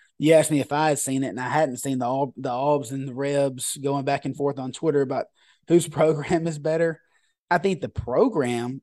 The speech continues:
actually is better right now at Ole Miss, but I've said that before. I think they're two to three years ahead of where Auburn is right now. And, um, but as far as, you know, stadium, Auburn's stadium's still a dump, but it is big. It does get loud for the big games.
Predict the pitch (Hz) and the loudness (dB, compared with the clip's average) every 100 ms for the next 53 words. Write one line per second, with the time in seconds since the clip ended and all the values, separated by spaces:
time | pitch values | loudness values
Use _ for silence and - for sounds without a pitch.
0 | - 143 135 - 123 123 113 127 131 127 | -4 -2 -2 -2 -2 -2 -2 -4 -2 0
1 | 127 113 120 113 113 113 135 156 - 123 | -2 -2 -4 -4 -2 -2 2 2 0 -2
2 | 117 - 139 120 - - - 139 120 120 | -2 -2 -2 -4 -8 -10 -2 0 0 -2
3 | 180 190 180 160 131 - 180 190 165 160 | -4 -2 -2 -2 -6 -2 2 2 0 2
4 | 160 143 139 139 120 - - 156 127 120 | 2 2 2 0 -2 -2 2 2 2 -4
5 | - _ _ _ - 135 127 135 92 127 | -10 _ _ _ -2 -2 0 0 0 -2
6 | 120 113 123 135 151 151 - - - 147 | -4 -4 -2 0 0 -4 -8 -10 -8 -6
7 | 139 147 151 151 147 _ - - _ _ | -4 -4 -6 -6 -10 _ -20 -20 _ _
8 | _ _ _ 151 151 147 139 135 131 127 | _ _ _ -4 0 0 2 0 0 -4
9 | 123 - - 139 156 170 165 - 175 170 | -10 -18 -14 0 4 6 4 0 -4 -4
10 | - 214 214 202 180 190 190 185 - 135 | 0 2 2 0 -4 -2 -2 -2 -4 -2
11 | 139 143 143 202 240 185 - - 151 151 | 0 -2 -2 -2 -2 -4 -4 -2 0 0
12 | 139 - 151 117 - 113 135 160 - 147 | -2 -2 -2 -2 -4 -6 -6 -6 -8 -2
13 | 143 143 160 156 120 135 139 143 139 143 | 0 2 2 0 0 2 4 2 0 -2
14 | 143 135 156 92 123 123 131 151 127 135 | -4 -2 -4 -4 -6 -6 -6 -6 -4 0
15 | 131 113 120 131 131 127 - | 0 0 -4 -2 -2 -2 -6